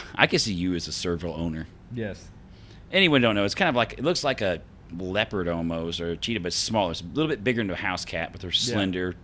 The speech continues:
Speaker 1: long legs, spotted coat.
Speaker 2: Yeah.
Speaker 1: They're, like, rich folk like 'em.
Speaker 2: Yeah.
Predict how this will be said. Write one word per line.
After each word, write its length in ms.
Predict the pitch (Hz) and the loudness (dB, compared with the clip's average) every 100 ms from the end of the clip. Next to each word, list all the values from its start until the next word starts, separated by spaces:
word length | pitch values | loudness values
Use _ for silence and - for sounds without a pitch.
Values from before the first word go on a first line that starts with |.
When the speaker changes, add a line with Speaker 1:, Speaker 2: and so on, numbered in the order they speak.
| - | -10
Speaker 1:
long 280 | 92 104 101 | 2 4 4
legs, 420 | 90 87 85 87 - - - - - | 2 0 0 -4 -12 -18 -20 -18 -14
spotted 460 | - - 107 101 85 | -12 0 2 2 0
coat. 300 | 95 85 - - - - - 131 | -2 0 -2 -10 -20 -20 -16 -10
Speaker 2:
Yeah. 180 | 110 87 - - - - - - - - - | -10 -10 -14 -18 -18 -18 -20 -20 -20 -20 0
Speaker 1:
They're, 220 | 104 104 | 4 4
like, 260 | 98 104 87 - - - | 4 2 0 -8 -16 2
rich 240 | 107 110 | 4 4
folk 240 | - 82 - 76 | 0 -4 -4 -4
like 220 | 80 82 | -4 -4
'em. 120 | 80 - - - - - | -6 -8 -18 -18 -18 -8
Speaker 2:
Yeah. 260 | 120 92 | -6 -6